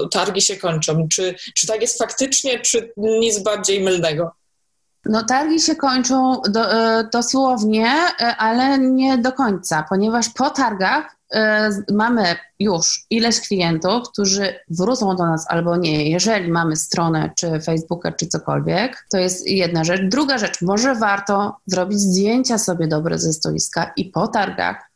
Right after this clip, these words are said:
Speaker 2: wrzucić się na swoje social media i opowiedzieć o tym, co było, co się sprzedało, c-, czy było fajnie, czy nie fajnie, napisać post na bloga, a może wysłać materiały do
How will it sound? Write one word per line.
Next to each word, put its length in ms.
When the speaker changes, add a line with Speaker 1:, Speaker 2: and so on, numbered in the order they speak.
Speaker 2:
wrzucić 520
się 100
na 100
swoje 300
social 360
media 280
i 160
opowiedzieć 500
o 80
tym, 240
co 160
było, 600
co 100
się 120
sprzedało, 800
c-, 200
czy 80
było 160
fajnie, 360
czy 120
nie 140
fajnie, 560
napisać 400
post 260
na 80
bloga, 580
a 100
może 280
wysłać 320
materiały 640
do 400